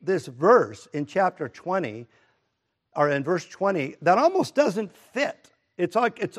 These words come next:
own thing. We, like in the beginning, we saw how are Christians to respond? Come out! Don't be part of it. How did the kings respond? How do the merchants respond? How do the shipmasters respond? In the very end, we're gonna see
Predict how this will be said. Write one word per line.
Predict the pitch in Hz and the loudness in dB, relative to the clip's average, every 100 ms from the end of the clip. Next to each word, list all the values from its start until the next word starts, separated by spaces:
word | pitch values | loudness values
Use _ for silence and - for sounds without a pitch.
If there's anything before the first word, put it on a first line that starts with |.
| - | -4
own | 196 262 285 277 | 0 2 0 -2
thing. | - - 202 156 | -6 0 2 2
We, | 131 160 - _ | -2 -6 -8 _
like | - 202 202 | 0 2 2
in | 196 | -2
the | |
beginning, | 190 185 240 240 | -2 0 0 0
we | 208 | -2
saw | - 202 170 156 _ _ | 2 6 6 4 _ _
how | 165 214 | 0 0
are | 269 | 0
Christians | - - 196 190 208 175 | -6 -6 -4 -4 -4 -6
to | 208 | -2
respond? | 160 - 135 131 139 160 | -2 -2 -2 -2 -2 -6
Come | - 196 | -8 -2
out! | 175 117 143 | 0 0 -4
Don't | 139 | -8
be | 147 | -8
part | - 151 139 | -4 2 2
of | 123 | 0
it. | 135 165 _ _ _ _ | -6 -8 _ _ _ _
How | 156 | -2
did | 170 | -2
the | 180 | -4
kings | - 175 156 | -2 -2 -2
respond? | 147 - 135 127 135 180 _ _ | -4 -6 -6 -4 -6 -12 _ _
How | 147 | 0
do | 190 | 0
the | 180 | 0
merchants | 160 131 151 - | -2 -2 -6 -8
respond? | 139 - 127 135 143 _ | -10 -6 -4 -4 -8 _
How | - 180 | 2 2
do | 226 | 2
the | |
shipmasters | 180 202 143 135 135 - 135 | -4 -6 -4 -2 -2 -4 -8
respond? | 143 117 143 131 156 | -8 -8 -4 -4 -2
In | 185 | 0
the | |
very | 196 240 220 | 6 8 8
end, | 208 190 | 6 4
we're | 160 | 0
gonna | 160 | -2
see | 143 165 147 | -2 -2 -2